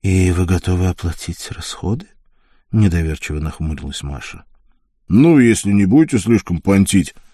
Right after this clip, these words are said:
Ревенков явно улыбался, хлопнула дверца автомобиля, в трубке опять стало тихо.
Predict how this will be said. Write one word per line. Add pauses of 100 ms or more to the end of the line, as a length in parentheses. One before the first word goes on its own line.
(140)
Ревенков
явно
улыбался, (420)
хлопнула
дверца
автомобиля,
в
трубке
опять
стало
тихо.